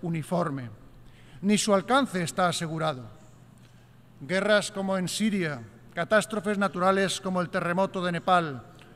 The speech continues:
o epidemias como la del ébola pueden hacer retroceder décadas las conquistas alcanzadas por los países en desarrollo y demandan de nuestra, a nuestra sociedad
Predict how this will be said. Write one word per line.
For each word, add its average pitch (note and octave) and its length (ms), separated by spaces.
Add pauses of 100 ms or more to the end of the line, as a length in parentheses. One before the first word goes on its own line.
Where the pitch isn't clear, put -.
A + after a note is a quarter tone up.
(160)
o G3 140
epidemias F#3 1000
como F3 200
la E3+ 140
del E3+ 180
ébola D#3 400 (680)
pueden A3+ 300
hacer A3 300
retroceder G3+ 600
décadas F#3 760 (400)
las F3 220
conquistas F#3 640
alcanzadas F3+ 720
por F3+ 140
los F3+ 160
países E3+ 400
en E3+ 120
desarrollo F#3+ 640 (240)
y G#3 100
demandan F#3 680 (560)
de C4 80
nuestra, G3 480
a F3 100
nuestra G3+ 300
sociedad F3 580